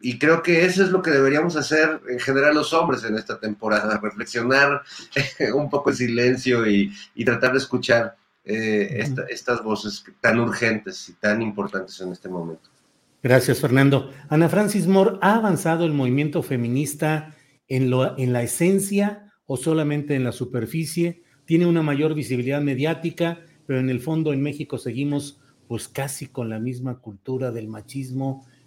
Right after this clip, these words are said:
Speaker 2: y de la agresión hacia las mujeres? ¿Y qué esperar este ocho de marzo y la violencia? ¿Ayuda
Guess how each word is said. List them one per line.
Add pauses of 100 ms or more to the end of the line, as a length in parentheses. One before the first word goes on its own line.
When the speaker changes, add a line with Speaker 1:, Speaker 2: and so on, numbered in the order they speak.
Speaker 2:
y
de
la (300)
agresión
hacia
las
mujeres?
¿Y
qué
esperar
este
ocho
de
marzo (240)
y (440)
la
violencia? (600)
¿Ayuda